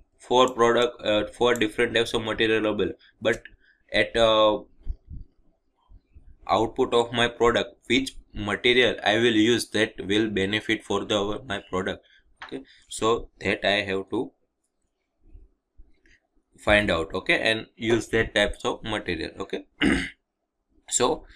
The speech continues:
research on materials is necessary to find alternative, okay. As I said, there are, uh, mainly, uh, basically three to four alternative are available to purchase material, but, uh, research is to be done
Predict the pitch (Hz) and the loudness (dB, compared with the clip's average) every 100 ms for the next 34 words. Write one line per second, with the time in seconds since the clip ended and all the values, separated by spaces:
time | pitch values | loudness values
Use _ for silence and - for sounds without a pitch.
0 | - - - - 104 - 156 - 135 139 | -20 -20 -10 -6 -2 0 0 0 -2 -2
1 | 104 98 117 120 120 113 120 123 - 101 | -4 -4 -4 -2 -4 -6 -8 -8 -10 -12
2 | 98 113 - 117 117 123 127 - 101 120 | -6 -6 -4 -6 -4 -4 -6 -4 -4 -4
3 | - 92 90 110 107 95 - 135 - - | -8 -6 -2 -2 -2 -6 -4 -6 -2 -4
4 | - - - 87 - - - - _ _ | -4 -14 -12 -8 -8 -8 -12 -16 _ _
5 | _ 92 92 98 101 110 113 - 92 104 | _ -8 -4 -2 -2 -2 -2 -2 -2 -2
6 | 113 - - _ - 90 92 92 95 - | -4 -10 -20 _ -10 -6 -6 -8 -12 -16
7 | - - 95 95 95 101 131 - _ _ | -20 -18 -8 -6 -4 -4 -8 -10 _ _
8 | _ 92 90 87 - 95 92 104 110 107 | _ -10 -8 -8 -10 -10 -8 -8 -6 -8
9 | - 95 95 101 - 98 107 - _ - | -6 -10 -8 -10 -6 -4 -4 -8 _ -8
10 | 98 104 98 95 104 107 110 104 101 90 | -6 -4 -6 -6 -4 -4 -4 -4 -6 -6
11 | 82 - 107 120 - 90 87 107 - 110 | -8 -6 -6 -8 -8 -8 -6 -8 -6 -8
12 | 101 87 - - 110 - _ _ _ _ | -4 -6 -8 -10 -10 -10 _ _ _ _
13 | 92 92 92 90 95 - 107 - 107 - | -6 -4 -4 -6 -8 -8 -8 -6 -8 -6
14 | 98 107 104 107 92 | -4 -4 -4 -4 -8